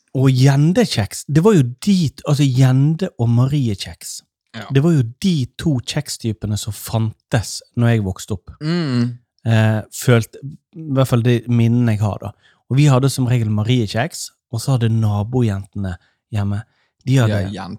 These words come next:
Speaker 1: de hadde
Speaker 2: de er
Speaker 1: gjendekjeks,
Speaker 2: gjende.
Speaker 1: og det var liksom
Speaker 2: Og det er
Speaker 1: litt
Speaker 2: litt
Speaker 1: mer
Speaker 2: dyrere,
Speaker 1: Ja.
Speaker 2: litt, eh, sånn bedre.
Speaker 1: Yes.
Speaker 2: Ja.
Speaker 1: Det var så deilig å komme inn der og få seg en kjeks, sånn som jeg husker det,
Speaker 2: Mm.
Speaker 1: og få en gjendekjeks.
Speaker 2: Ja.
Speaker 1: Og så følte jeg at litt senere, så kom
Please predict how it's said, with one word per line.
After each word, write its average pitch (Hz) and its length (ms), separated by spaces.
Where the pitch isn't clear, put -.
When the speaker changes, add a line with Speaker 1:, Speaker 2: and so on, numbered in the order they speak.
Speaker 1:
de 113 220
hadde 104 160
Speaker 2:
de 95 60
er 85 100
Speaker 1:
gjendekjeks, 107 840
Speaker 2:
gjende. - 140
Speaker 1:
og 120 40
det 151 200
var 101 100
liksom 107 240
Speaker 2:
Og 117 80
det 117 80
er 143 60
Speaker 1:
litt 113 80
Speaker 2:
litt 120 100
Speaker 1:
mer 107 140
Speaker 2:
dyrere, 120 640
Speaker 1:
Ja. 123 100
Speaker 2:
litt, 101 280
eh, 101 180
sånn 117 240
bedre. 120 260
Speaker 1:
Yes. 95 400
Speaker 2:
Ja. 95 140
Speaker 1:
Det 135 340
var 120 160
så - 120
deilig 120 560
å 110 40
komme 107 200
inn 110 180
der 107 160
og 101 140
få 110 180
seg 104 160
en 98 100
kjeks, - 360
sånn 110 100
som 107 120
jeg 101 100
husker 104 220
det, 101 160
Speaker 2:
Mm. 135 500
Speaker 1:
og 113 240
få 107 460
en 90 100
gjendekjeks. 101 600
Speaker 2:
Ja. 113 60
Speaker 1:
Og 127 60
så 170 400
følte 139 400
jeg 170 40
at 127 100
litt 160 320
senere, 123 600
så - 220
kom 110 300